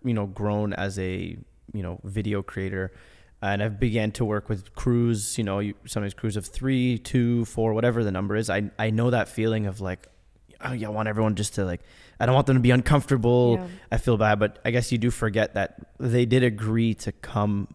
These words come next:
Speaker 1: and show up that day, which means they are willing to put in the time. And
Speaker 2: Yeah.
Speaker 1: I just, I remember, I mean, it's good to remember back when I, I've worked on film sets as a grip, and, like, no one really said, "Oh, are you good to stand here for twenty minutes?"
Speaker 2: Right?
Speaker 1: They just did it. But it was,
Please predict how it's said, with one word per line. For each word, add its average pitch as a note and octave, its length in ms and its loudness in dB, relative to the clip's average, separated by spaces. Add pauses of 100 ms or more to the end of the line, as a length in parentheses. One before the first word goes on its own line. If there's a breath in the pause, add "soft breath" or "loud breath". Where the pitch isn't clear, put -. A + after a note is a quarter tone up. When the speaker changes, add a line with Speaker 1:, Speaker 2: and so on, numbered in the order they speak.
Speaker 1:
and G2 140 -2
show G2 280 -2
up F2+ 160 -6
that F#2 220 -6
day, E2 260 -6
which F#2 320 -8
means G#2+ 300 -4
they G2+ 140 -2
are G2 160 -2
willing G2 360 -4 (160)
to F#2 260 -8 (540 soft breath)
put A2+ 160 2
in F#2+ 120 0
the F2+ 80 -4
time. G#2+ 480 -4 (220)
And G#2 140 -4
Speaker 2:
Yeah. G#2 60 0
Speaker 1:
I G#2 40 -2
just, G2+ 280 -6
I G#2+ 80 0
remember, F#2+ 500 -4 (360)
I G2 60 -8
mean, F#2 160 -8
it's F#2 120 -12
good A2 180 -2
to - 80 -12
remember G2 320 -6 (560 loud breath)
back A#2 240 2
when A2 100 4
I, G#2+ 220 4
I've A2 160 0
worked A#2 220 2
on A2 120 0
film A2 220 0
sets - 240 -2
as F#2+ 100 -2
a G#2 60 -2
grip, G#2 300 -2
and, F#2+ 120 -2
like, F2+ 220 -6
no G#2 80 -4
one G#2 160 -2
really F#2 220 -4
said, - 280 -10
"Oh, D#3 100 -2
are C#3+ 60 -2
you C#3+ 100 -4
good C3+ 220 -6
to - 80 -16
stand A2+ 320 0
here C3+ 160 0
for - 180 -8
twenty A2+ 300 0
minutes?" A#2 360 -4 (300 loud breath)
Speaker 2:
Right? A3+ 360 2
Speaker 1:
They - 100 6
just D#3+ 180 4
did F#3 160 6
it. - 260 0 (160)
But C#3+ 160 4
it C#3+ 100 6
was, A#2 380 2